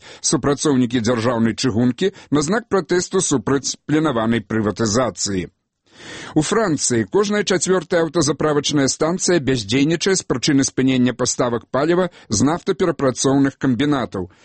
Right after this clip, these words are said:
Перабоі звязаныя з масавымі выступамі працоўных супраць прапанаванай урадам пенсійнай рэформы. У пятніцу французскі сенат ухваліў заканадаўчыя захады,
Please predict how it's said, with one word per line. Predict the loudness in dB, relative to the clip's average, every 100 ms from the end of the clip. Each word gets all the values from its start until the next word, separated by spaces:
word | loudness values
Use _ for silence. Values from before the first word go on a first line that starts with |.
| _
Перабоі | 0 0 2 2 2
звязаныя | 0 0 0 2 0
з | 2
масавымі | 0 0 2 4 2 2
выступамі | -2 -2 0 0 0
працоўных | -2 -2 0 2 0 -2 -8 -14
супраць | -4 -2 0 0 0
прапанаванай | 0 2 2 2 2 0
урадам | 0 0 0 -2 0
пенсійнай | 0 2 2 2 2 0
рэформы. | 0 0 0 -4 -8 _ -14 -4
У | -2
пятніцу | 0 0 -2 -2 0
французскі | 0 0 0 0 0
сенат | 2 2 0 -4
ухваліў | -2 0 0 0
заканадаўчыя | 0 0 2 0 -2 -2 0
захады, | 0 0 -2 -2 0 0